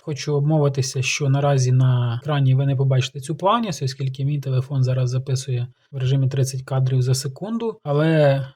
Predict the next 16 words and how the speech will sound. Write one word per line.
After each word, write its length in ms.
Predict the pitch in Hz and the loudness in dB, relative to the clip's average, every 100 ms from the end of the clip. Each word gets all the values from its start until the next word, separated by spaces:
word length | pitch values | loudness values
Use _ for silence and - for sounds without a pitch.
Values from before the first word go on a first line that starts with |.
| - | -12
як 360 | 147 147 135 | -4 -4 -4
власник 480 | 160 156 127 143 131 | 0 0 0 -4 -2
Motorola, 680 | 143 135 147 190 220 196 143 - 139 131 | -2 0 0 2 2 0 -4 -8 -8 -4
хочу 240 | 147 160 | -4 -2
вам 120 | 151 | -4
сказати, 400 | 139 147 185 - | -2 0 0 -2
що 200 | 156 - | -4 -2
від 140 | 135 131 - _ _ | -4 -4 -12 _ _
G 280 | 139 151 151 | -4 0 0
п'ятдесят 500 | 147 135 131 156 135 | 0 0 0 -2 -4
чотири 380 | - _ 160 151 | -8 _ -6 -6
Power 460 | - 196 214 190 - _ | 0 2 2 0 -6 _
майже 380 | 143 160 143 135 | -6 -2 2 4
не 180 | 139 | 4
відрізняється, 840 | 139 131 135 127 160 226 226 185 151 | 4 -2 0 0 0 0 -2 -4 -6
трішки 600 | 135 147 147 - 131 117 | -6 -4 -6 -6 -6 -6